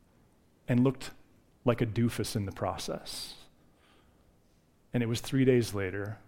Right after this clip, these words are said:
when Jesus rose where there was this like, "Oh, oh, I see what just happened." Question,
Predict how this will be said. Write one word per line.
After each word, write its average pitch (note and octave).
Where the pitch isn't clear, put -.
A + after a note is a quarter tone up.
when B2
Jesus G#2+
rose F#2+
where A#2+
there A2
was G#2
this G#2
like, F#2
"Oh, G#2
oh, D#3
I A2+
see A#2
what G2
just G2
happened." C3+
Question, F#2+